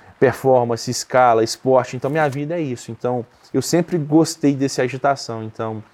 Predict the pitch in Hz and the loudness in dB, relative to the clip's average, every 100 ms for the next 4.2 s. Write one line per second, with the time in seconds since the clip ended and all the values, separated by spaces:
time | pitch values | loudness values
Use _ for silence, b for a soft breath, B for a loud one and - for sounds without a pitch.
0 | - 120 120 156 160 165 131 135 - 123 | -4 -2 2 2 4 2 4 2 0 -2
1 | - 120 123 120 147 175 143 135 131 123 | 0 -2 -2 -2 2 2 2 0 0 0
2 | 117 - - 113 - 110 127 147 151 156 | -2 -2 -2 -2 -2 -4 -4 -4 -4 -2
3 | 151 - 139 127 123 139 - 139 147 131 | -4 -4 -6 -4 -4 -6 -6 -6 -6 -4
4 | 127 123 | -4 -4